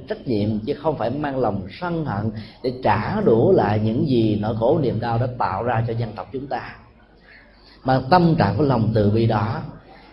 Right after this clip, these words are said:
thì hạt giống của giết hại vẫn có, nhân quả của sự giết hại vẫn phải trả. Nhưng lòng từ bi và tình thương này đó là một hạt giống tốt, là một năng lực tốt,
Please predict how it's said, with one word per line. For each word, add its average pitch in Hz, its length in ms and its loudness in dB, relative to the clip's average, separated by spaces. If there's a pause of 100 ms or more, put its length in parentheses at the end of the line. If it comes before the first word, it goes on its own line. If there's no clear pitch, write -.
(100)
thì 127 80 4
hạt 113 440 4
giống 226 500 4
của 131 220 4
giết 196 280 4
hại 104 300 2
vẫn 120 160 0
có, 180 220 0 (840)
nhân 180 320 6
quả 113 180 6
của 185 140 2
sự 120 60 4
giết 151 220 4
hại 113 440 0 (140)
vẫn 120 200 2
phải 139 240 2
trả. 127 380 -2 (540)
Nhưng 175 160 8
lòng 147 400 6
từ 127 140 6
bi 160 140 8
và 135 120 6 (100)
tình 135 240 4
thương 190 260 6
này 123 280 6
đó 214 100 6 (480)
là 123 240 4
một 113 200 2
hạt 110 220 0
giống 170 240 2
tốt, 233 200 8 (460)
là 123 80 2
một 120 220 2
năng 185 220 6
lực 131 240 4
tốt, 208 180 6